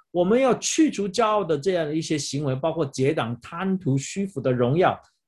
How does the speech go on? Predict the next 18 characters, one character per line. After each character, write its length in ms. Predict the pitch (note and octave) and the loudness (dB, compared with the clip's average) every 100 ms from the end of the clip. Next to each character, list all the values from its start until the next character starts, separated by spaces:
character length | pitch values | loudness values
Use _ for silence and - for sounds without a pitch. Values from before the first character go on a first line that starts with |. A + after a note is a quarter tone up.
| _ | _
正 200 | - G#3 | 4 4
面 200 | G3 F3+ | 4 2
的， 100 | C3+ | 2
我 140 | A2+ A2 | 0 0
们 120 | C#3 | 0
要 320 | D#3 C3 - | 2 2 -2
谦 500 | - - D#3+ D#3 D#3 | -8 -2 0 0 0
卑 160 | D3+ C#3 | 2 2
的 140 | A#2+ | 2
怎 120 | G2+ G#2 | -2 -6
么 80 | |
样？ 160 | A2 G2 _ _ | -8 -8 _ _
去 360 | - - D3 - | -4 0 0 -2
顾 320 | _ F4 A#3 C3 | _ 8 8 8
别 240 | C3+ C3+ | 10 10
人 140 | C#3 | 10
的 140 | A#2+ A#2+ | 8 4
事， 340 | - C3+ - | 4 2 0